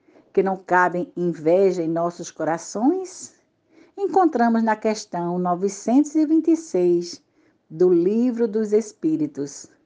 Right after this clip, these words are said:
referente à criação de novas necessidades. Os Espíritos nos orientam que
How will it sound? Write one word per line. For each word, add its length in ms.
referente 1000
à 160
criação 760
de 120
novas 520
necessidades. 1300
Os 160
Espíritos 880
nos 240
orientam 760
que 400